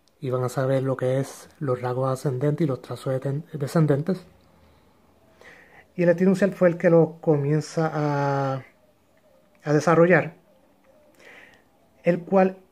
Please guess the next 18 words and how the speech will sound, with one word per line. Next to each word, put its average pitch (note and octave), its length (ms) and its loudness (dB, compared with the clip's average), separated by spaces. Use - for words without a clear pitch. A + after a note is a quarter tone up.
el F3 140 0
desarrollar D#3 480 2
estos E3+ 240 0
trazos F3 300 4
ascendentes E3 400 2
y - 20 4
descendentes, E3 680 0
dan E3 320 0
paso F3+ 220 2
a - 20 4
lo E3 80 6
que E3 80 2
se D3+ 140 -2
conoce E3 320 -2
como D3+ 300 0
el D3 120 0
uncial D#3 540 0
medio. B2 440 0